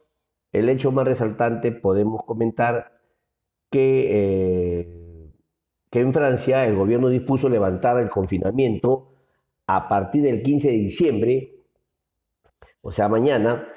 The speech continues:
Sin embargo, se impondrán el toque de queda entre las ocho de la noche a las, hasta las seis de la mañana,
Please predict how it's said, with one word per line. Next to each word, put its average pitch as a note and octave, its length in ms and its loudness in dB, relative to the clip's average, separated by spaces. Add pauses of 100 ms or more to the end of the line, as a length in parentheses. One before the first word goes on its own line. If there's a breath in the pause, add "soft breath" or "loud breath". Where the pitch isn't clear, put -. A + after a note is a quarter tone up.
(320 loud breath)
Sin E3+ 240 0
embargo, C#3+ 420 2
se C3+ 120 -2
impondrán A2 580 2
el A2+ 180 0
toque B2 260 0
de B2+ 120 2
queda C3+ 340 2
entre G2 220 -2
las F#2+ 220 0
ocho C#3 240 0
de D3 80 2
la D3 160 2
noche C#3+ 420 -2
a F#2+ 140 0
las, - 640 -12
hasta G#2 280 0
las F#2+ 160 0
seis C3+ 140 2
de C3+ 60 2
la A#2 100 2
mañana, G#2 520 0